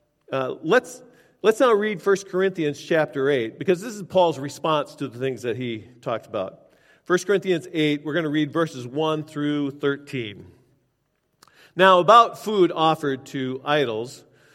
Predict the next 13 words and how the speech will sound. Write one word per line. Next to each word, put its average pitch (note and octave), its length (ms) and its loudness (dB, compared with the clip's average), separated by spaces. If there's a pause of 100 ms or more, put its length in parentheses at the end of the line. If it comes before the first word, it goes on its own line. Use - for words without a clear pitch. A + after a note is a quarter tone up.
(380)
we F3+ 140 4
know G3+ 200 6
that F3+ 240 6
we E3 160 2
all F3+ 320 4
possess E3+ 500 -2
knowledge, B2 680 -6 (760)
but D3+ 100 0
knowledge E3+ 400 0
puffs F3 340 -4
up D3 300 -2
while C#3 520 0
love D3 540 -2